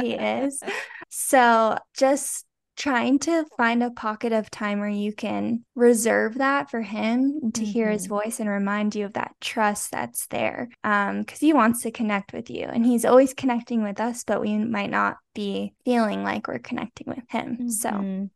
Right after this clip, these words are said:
Speaker 2: Yes,
Speaker 1: yeah.
Speaker 2: uh, that's beautiful. And I've been convicted of that myself too, of thinking, "I have so much work to do." And one of our, uh, lessons in the Joyful Health course is to have a mindful meal with Christ.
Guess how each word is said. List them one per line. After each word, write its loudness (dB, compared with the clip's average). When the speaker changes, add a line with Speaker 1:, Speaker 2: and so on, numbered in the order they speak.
Speaker 2:
Yes, 0
Speaker 1:
yeah. -2
Speaker 2:
uh, -10
that's -4
beautiful. -2
And -4
I've 0
been -4
convicted -4
of -4
that 2
myself -4
too, -4
of -4
thinking, -8
"I -10
have -10
so -4
much -2
work -4
to -2
do." -2
And -4
one -2
of 0
our, 0
uh, -6
lessons -6
in -6
the -6
Joyful -4
Health -4
course -4
is -6
to -8
have -4
a 0
mindful -4
meal -4
with -6
Christ. -2